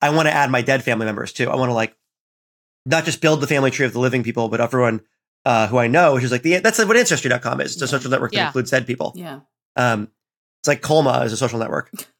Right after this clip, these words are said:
Speaker 1: Um, and, uh, the, uh, it's, we were, we basically were like, "Okay, we're actually gonna give up on Kiko." Well, what do we do with it? Well, we, we've spent all this time building it. Somebody should pay us for this.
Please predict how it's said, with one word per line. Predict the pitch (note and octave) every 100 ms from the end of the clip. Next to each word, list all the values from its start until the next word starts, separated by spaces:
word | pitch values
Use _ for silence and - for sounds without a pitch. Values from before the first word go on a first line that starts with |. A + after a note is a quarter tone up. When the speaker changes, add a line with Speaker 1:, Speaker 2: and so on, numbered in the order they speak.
| _ -
Speaker 1:
Um, | C3+ B2 A2+ - - D4+ - C4
and, | D3+ C#3+
uh, | D3 C3+ B2+ - _ _ _ _ - - _ - - B2+
the, | D#3+ D3+
uh, | D3 C3 B2 _ _ _ _ _ _ _ -
it's, | E3 -
we | E3+ F#3
were, | G#3
we | F3+ E3
basically | G3+ G#3 G3+
were | F3+
like, | D#3+
"Okay, | D3+
we're | D#3 E3
actually | F3+ F3 - D#3+
gonna | D3+
give | C#3
up | C3+ B2+
on |
Kiko." | B2 C#3 B2+ - - _
Well, | D#3+
what | F#3+
do |
we | F3
do | F#3+ A3
with | F3+
it? |
Well, | E3+
we, | F#3+ - -
we've | F#3
spent | - C4 D4+
all |
this | G3 -
time | G3 G#3+ C#3
building | E3+ A3+ D#3
it. | B2+ - _ _ _ -
Somebody | C4 C#4+ D4
should | - -
pay | - G#3
us | D#3
for | - A#2
this. | A#2 C3+ -